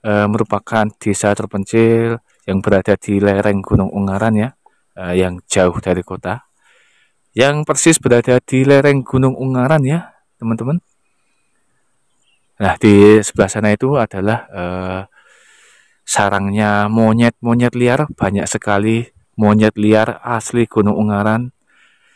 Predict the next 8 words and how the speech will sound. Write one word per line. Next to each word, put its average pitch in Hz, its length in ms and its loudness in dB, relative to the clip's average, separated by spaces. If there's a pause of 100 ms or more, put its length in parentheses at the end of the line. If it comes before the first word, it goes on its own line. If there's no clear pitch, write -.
(640)
yang 95 720 0
menghuni 113 880 2 (560)
tempat 98 320 -2
ini, 113 240 2
ya. 123 80 -4 (4000)
Monyet 104 400 2
liar 104 560 0
penghuni 113 800 2